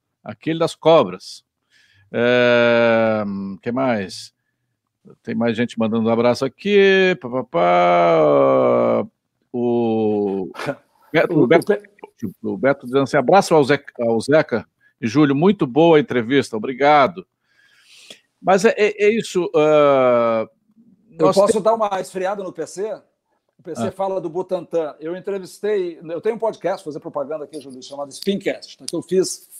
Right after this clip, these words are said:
Speaker 2: há uns três meses atrás e tenho, tenho falado com gente de todo mundo e, e nessa área de inovações, na área da, da, sobretudo da saúde, inicialmente. Ah, e um cara que eu entrevistei, é,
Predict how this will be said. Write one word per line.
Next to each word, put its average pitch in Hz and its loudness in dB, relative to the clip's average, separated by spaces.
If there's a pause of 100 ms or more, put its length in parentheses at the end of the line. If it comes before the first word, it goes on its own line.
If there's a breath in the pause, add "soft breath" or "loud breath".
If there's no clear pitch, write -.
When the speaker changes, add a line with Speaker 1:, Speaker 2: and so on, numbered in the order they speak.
Speaker 2:
há 156 -10
uns 143 -14
três 180 0
meses 147 2
atrás 190 2
e 160 -12
tenho, 202 -8 (180)
tenho 302 -10
falado 262 -2
com 208 -8
gente 180 -6
de 156 -18 (200)
todo 208 0
mundo 165 -6
e, 139 -10
e 131 -10 (340 loud breath)
nessa 170 2
área 180 2
de 151 0
inovações, 160 -2
na 156 -6
área 151 -4
da, 143 -10
da, 123 -20 (260)
sobretudo 151 -10
da 180 2
saúde, 170 2
inicialmente. 135 -16 (540)
Ah, 143 -2 (200)
e 190 -6
um 247 -4
cara 240 2
que - -8
eu 196 -4
entrevistei, 160 -8
é, 156 -8